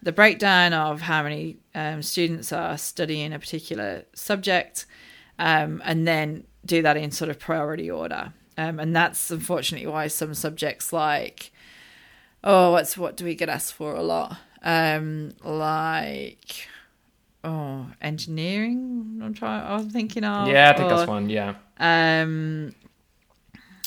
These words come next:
Speaker 1: oh, I've gone off my head now. Um, English studies, um, extensions, some of the extension subjects that we don't cover.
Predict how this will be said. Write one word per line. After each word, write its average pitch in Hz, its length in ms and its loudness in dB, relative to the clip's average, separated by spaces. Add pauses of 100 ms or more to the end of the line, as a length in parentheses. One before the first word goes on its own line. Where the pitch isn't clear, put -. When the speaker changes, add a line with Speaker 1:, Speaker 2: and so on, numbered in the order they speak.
(220)
Speaker 1:
oh, 180 340 2
I've 160 80 -12
gone 160 220 -4
off 151 240 -6
my 160 100 -2
head 175 240 0
now. 170 300 -6 (540)
Um, 160 540 4
English 196 400 0
studies, 202 960 0 (380)
um, 160 1160 -4 (1080)
extensions, 185 920 0
some 196 220 0
of 185 40 -2
the 175 100 2
extension 202 520 -2
subjects 185 540 -4
that - 120 -4
we 175 120 -2
don't 170 240 -4
cover. 170 500 -4